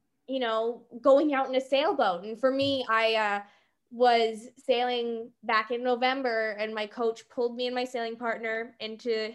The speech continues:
his coach boat and took us out to just see a whale. And that was a moment that I really realized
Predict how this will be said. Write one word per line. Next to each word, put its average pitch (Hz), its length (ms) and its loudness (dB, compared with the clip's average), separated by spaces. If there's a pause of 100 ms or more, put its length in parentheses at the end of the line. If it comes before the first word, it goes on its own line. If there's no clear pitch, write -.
his 254 160 -4
coach 233 320 -4
boat 220 180 -2
and 220 80 -12
took 233 200 -8
us 233 120 -8
out 220 220 -2
to 240 80 -4
just 214 300 -10
see 240 140 -6
a 220 60 0
whale. 214 460 -2 (400)
And 262 120 -2
that 285 120 2
was 285 120 -2
a - 20 -4
moment 269 260 -2
that 240 200 0
I 240 380 4 (120)
really 220 460 -2 (100)
realized 220 920 0